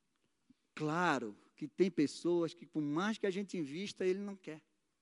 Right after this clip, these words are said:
Eles não conseguem romper. Jesus quis investir no jovem rico, ele não quis.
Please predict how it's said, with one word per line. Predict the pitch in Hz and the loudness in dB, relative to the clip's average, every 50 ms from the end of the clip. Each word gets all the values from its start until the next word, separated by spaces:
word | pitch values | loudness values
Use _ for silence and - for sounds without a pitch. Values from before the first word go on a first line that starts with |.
| _ _ _ _ _ _ _ _ _ _ _ _ _ _ _ _ _ _ _ _ _ _ _ _ _ _ _ _ - _ _ | _ _ _ _ _ _ _ _ _ _ _ _ _ _ _ _ _ _ _ _ _ _ _ _ _ _ _ _ -20 _ _
Eles | - 240 269 294 302 302 277 220 | 4 4 4 4 4 4 2 2
não | 220 226 262 285 285 | 4 2 2 2 2
conseguem | 277 254 233 196 - - 233 247 247 196 226 214 | 2 -2 -4 -4 -2 -2 0 0 0 0 -2 -2
romper. | 202 226 214 180 - - 220 226 196 - - _ _ _ _ _ _ _ _ _ _ _ _ _ _ _ _ _ _ _ _ _ _ _ _ _ _ _ _ _ | -2 -2 -4 -4 2 2 2 2 2 -2 -10 _ _ _ _ _ _ _ _ _ _ _ _ _ _ _ _ _ _ _ _ _ _ _ _ _ _ _ _ _
Jesus | 180 285 269 254 320 311 - | -2 0 2 4 2 2 2
quis | - 285 277 262 | 2 0 2 2
investir | 285 285 262 269 254 - - - 254 269 277 | 2 6 6 6 4 4 0 -2 -2 0 0
no | 247 220 | 0 0
jovem | 170 190 214 214 226 208 196 185 | 0 2 2 2 2 0 -2 -2
rico, | 170 165 214 233 214 - | -4 -4 -6 -6 -4 -4
ele | 214 214 220 | -2 -2 -2
não | 220 240 254 | -4 -6 -6
quis. | 233 - - 233 233 - - - | -8 -8 -10 -10 -10 -12 -16 -20